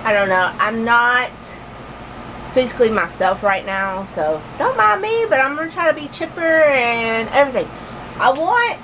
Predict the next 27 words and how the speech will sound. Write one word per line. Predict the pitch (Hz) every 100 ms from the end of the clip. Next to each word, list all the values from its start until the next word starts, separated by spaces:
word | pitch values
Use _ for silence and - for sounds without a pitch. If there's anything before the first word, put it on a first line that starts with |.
| -
to | 311 302 294 285
do |
this | 302 294 254
video | 247 320 311 269
because | 247 262 285 269
I | 247 254
have | 285 277
a | 277 254
new | 240
subscription | 247 190 - 226 - 269 254
to | 226 240
my | 190
channel. | 175 - 247 262 277 311 - - - - - -
I'll | - 220 233
probably | 247 247 247
get | 247
it | 262
for | 285
a | 262
while | 269 277
'cause | 269 233 208 - -
I | -
just | 208 247 -
got | - 226 254
it. | 240 185 - - -
I've | 240
been, | 370 381